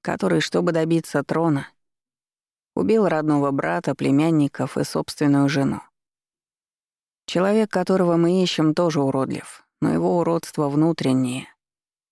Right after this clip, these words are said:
Возможно, его искалечило скверное детство. Сколько же таких уродов наплодили родители, не выполнявшие свои функции? Тысячи и тысячи.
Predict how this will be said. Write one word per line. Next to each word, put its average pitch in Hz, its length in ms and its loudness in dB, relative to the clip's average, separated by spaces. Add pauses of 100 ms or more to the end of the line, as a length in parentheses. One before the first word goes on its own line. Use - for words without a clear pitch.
(300)
Возможно, 180 420 0
его 147 240 2
искалечило 143 600 -2
скверное 147 540 0
детство. 143 680 -2 (680)
Сколько 156 480 -2
же 147 140 0
таких 147 400 -2
уродов 143 400 0
наплодили 143 480 0
родители, 143 580 -2
не 143 160 4
выполнявшие 143 720 0
свои 143 240 -2
функции? - 720 -6 (680)
Тысячи - 600 -4
и 156 120 2
тысячи. - 560 -6